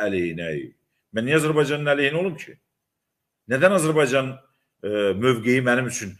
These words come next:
əsas aparıcı mövqe olmasın ki? Niyə vətənimin, dövlətimin zəifləməsini istəyim? Əsla.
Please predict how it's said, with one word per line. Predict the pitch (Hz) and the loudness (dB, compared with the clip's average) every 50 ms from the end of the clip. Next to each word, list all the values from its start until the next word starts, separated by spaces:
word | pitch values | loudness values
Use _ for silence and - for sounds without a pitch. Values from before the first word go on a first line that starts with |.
| _ _ _ _ _ _ _ _ _ _ - | _ _ _ _ _ _ _ _ _ _ -6
əsas | 123 123 - 151 135 - - - - - _ _ _ - | -4 0 2 2 2 2 0 -8 -12 -20 _ _ _ -4
aparıcı | 120 117 120 131 127 123 120 127 | -2 4 6 6 6 6 4 0
mövqe | 123 123 117 104 98 117 | 0 0 -2 -2 2 2
olmasın | 135 156 156 135 123 - - 95 80 | 2 2 2 0 -2 -6 -6 -12 -12
ki? | - - 78 - - - _ - | -12 -12 -12 -12 -14 -20 _ -4
Niyə | 113 143 180 170 | 2 2 4 6
vətənimin, | 160 143 - 151 139 135 139 143 143 135 117 | 4 4 6 4 4 4 2 -6 -8 -4 0
dövlətimin | 123 123 117 120 120 107 107 110 127 131 120 | 0 2 2 4 2 2 2 -2 -8 -6 -2
zəifləməsini | 107 123 113 107 90 110 107 101 101 92 - - 120 107 | 2 4 4 4 4 0 -4 -2 -4 -6 -6 -8 -14 -14
istəyim? | - - 95 95 - | -14 -14 -12 -6 -4
Əsla. | 131 151 147 - 135 135 98 - | -4 -4 -4 -2 -4 -4 -4 -4